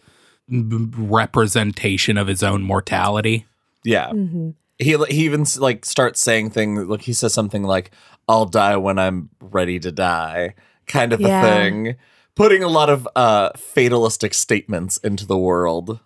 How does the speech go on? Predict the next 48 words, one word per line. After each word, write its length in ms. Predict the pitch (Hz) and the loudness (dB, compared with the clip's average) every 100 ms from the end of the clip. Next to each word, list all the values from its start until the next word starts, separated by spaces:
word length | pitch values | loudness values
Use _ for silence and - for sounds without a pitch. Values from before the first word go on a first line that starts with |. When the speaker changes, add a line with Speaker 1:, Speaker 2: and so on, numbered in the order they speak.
| _ _ | _ _
Speaker 3:
Mm-hmm. 300 | 208 180 160 | -6 -6 -4
Speaker 2:
As 260 | 123 123 117 | -2 -2 -2
he, 220 | 123 107 | -2 -2
'cause 220 | - 170 | -2 -2
he, 160 | 160 - - - _ | -2 -4 -14 -20 _
to 100 | 202 | 0
be 100 | 214 | 2
fair, 340 | 220 214 175 | 2 2 2
he 220 | 151 160 | 0 -2
doesn't 340 | 156 151 156 151 | 2 2 2 -4
even 360 | 139 135 127 117 | -2 0 2 2
know 220 | 113 107 | 4 2
that 240 | 101 107 - - | 2 -2 -4 -8
something 420 | - 107 101 101 | -6 -4 -2 0
is 200 | 110 98 | 0 -2
wrong. 640 | 98 143 104 92 92 101 - _ | 0 2 2 0 -4 -10 -14 _
He 140 | - 131 | -4 -2
just 180 | 113 - | -2 -2
knows 200 | 104 98 | -4 -2
the 80 | 104 | -2
results 540 | 101 98 98 98 - - | -2 0 -2 -2 -6 -4
are 300 | 104 98 98 | -2 0 -2
atypical 840 | 90 104 - - 101 92 98 151 156 _ _ - | -2 -2 -2 -2 -4 -2 0 -2 -8 _ _ -2
and 280 | 107 104 | 0 0
they 120 | 95 95 | -2 -2
need 160 | 95 | -4
further 300 | 82 87 85 | -6 -8 -8
testing. 420 | 92 95 - 87 92 | -4 -4 -4 -10 -8
But 120 | 104 | -2
he 180 | 220 240 | 2 4
has 160 | 151 | 2
Speaker 1:
Mm-hmm. 80 | 101 | 2
Speaker 2:
decided, 560 | 127 110 113 107 101 95 | 2 4 4 2 0 -2
Speaker 3:
Mm-hmm. 340 | - - 117 | -8 -2 0
Speaker 2:
"I'm 40 | 98 | 2
one 120 | 110 | 2
hundred 280 | 127 135 156 | 0 0 2
percent 380 | 180 175 190 156 | 0 2 2 4
dying. 600 | 139 110 107 107 107 110 - _ | 2 4 2 0 -2 -6 -12 _
<laughs> 180 | 120 - | -8 0
I, 180 | 117 | 0
I'm 360 | 101 104 113 101 | 0 0 0 0
one 120 | 104 | 0
hundred 160 | 110 127 | 0 -2
percent 220 | 131 135 | -4 -2
I 40 | 127 | 0
have 140 | 127 | -2
cancer." 480 | 92 82 - - | -4 -6 -8 -14